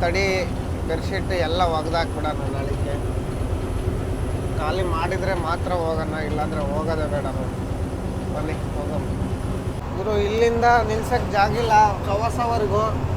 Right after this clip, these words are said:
ಒಂದು ಹತ್ತು ಹದಿನೈದು ಕಿಲೋಮೀಟ್ರು. ಇದು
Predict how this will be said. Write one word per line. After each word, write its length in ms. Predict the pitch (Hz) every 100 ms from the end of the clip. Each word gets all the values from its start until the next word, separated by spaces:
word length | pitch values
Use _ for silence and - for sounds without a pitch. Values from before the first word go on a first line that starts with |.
| - - - - -
ಒಂದು 140 | 190 190
ಹತ್ತು 180 | 190 233
ಹದಿನೈದು 300 | 220 240 226 -
ಕಿಲೋಮೀಟ್ರು. 560 | 233 226 220 - 214 220 - - - - - - - - - - - - - - - - - -
ಇದು 120 | 214